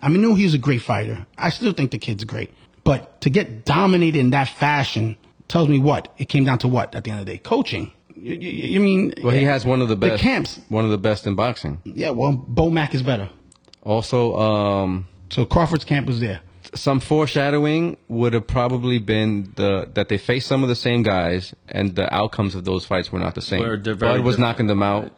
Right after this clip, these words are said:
Speaker 1: Mm-hmm.
Speaker 2: and Spence was getting by. But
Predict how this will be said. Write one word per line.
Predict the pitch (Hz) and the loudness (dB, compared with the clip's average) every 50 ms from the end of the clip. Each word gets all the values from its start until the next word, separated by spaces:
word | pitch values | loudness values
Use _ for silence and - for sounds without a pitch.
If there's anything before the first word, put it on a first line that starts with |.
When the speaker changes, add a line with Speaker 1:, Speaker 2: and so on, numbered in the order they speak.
| _ - | _ -6
Speaker 1:
Mm-hmm. | 147 120 107 123 135 131 - - - | -4 0 2 2 0 0 -4 -10 -4
Speaker 2:
and | 101 101 101 95 95 | -2 0 0 0 -2
Spence | - - 110 104 101 98 - | -2 -2 0 0 0 -2 -2
was | 101 98 90 | -4 -2 -2
getting | - 110 98 87 92 90 | -2 -2 -2 -2 -2 0
by. | 95 95 92 87 87 85 90 95 - _ _ _ _ _ _ - | 0 0 0 0 -2 -4 -8 -10 -14 _ _ _ _ _ _ 0
But | 131 135 127 120 120 - - - _ | 0 2 2 0 -2 -4 -10 -20 _